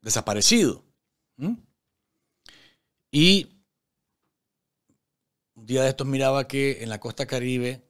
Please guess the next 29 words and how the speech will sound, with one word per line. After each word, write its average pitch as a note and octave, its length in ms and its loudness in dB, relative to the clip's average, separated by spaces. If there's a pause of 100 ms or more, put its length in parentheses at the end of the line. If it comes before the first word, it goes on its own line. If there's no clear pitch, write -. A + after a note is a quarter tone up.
(380)
no A#2+ 160 -10
se C3 140 -2
dan B2 160 0
por C3+ 140 -4
enterados C#3 440 -2
que - 80 -10
va G#2 60 -4
a G#2+ 40 0
haber A#2 100 -2
un C3+ 80 -4
sainete A#2+ 340 -4
electoral C3+ 640 -4 (640)
dentro G2 280 -14
de G#2 60 -4
unos A#2+ 260 -4 (340)
días, D3+ 340 -4 (1000)
montado G#2 420 -10
por C#3 120 -6
la C3+ 80 -2
dictadura C3+ 600 -2
y A#2+ 100 -2
respetando G#2 600 -8
completamente A2 500 -8
las A#2 80 -6
comunidades A#2 540 -2
que F#2 200 -6 (1200)
no A2+ 80 -8
están, A2+ 460 -4 (560)
eh, F2+ 680 -10